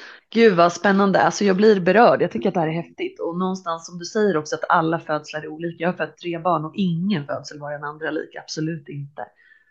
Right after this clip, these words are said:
Och det säger ju någonting liksom. De är ju unika precis som varenda människa som föds.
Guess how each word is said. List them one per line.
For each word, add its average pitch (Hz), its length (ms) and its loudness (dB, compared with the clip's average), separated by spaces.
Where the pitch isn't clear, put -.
Och - 120 -6
det 165 180 0
säger 160 360 -2
ju 151 80 -6
någonting 156 500 -10
liksom. - 300 -18
De 208 200 0
är 233 160 6
ju 214 60 4
unika 208 380 0
precis 175 340 -8
som 160 220 -6
varenda 165 300 -2
människa 165 340 -4
som 160 240 -16
föds. - 380 -14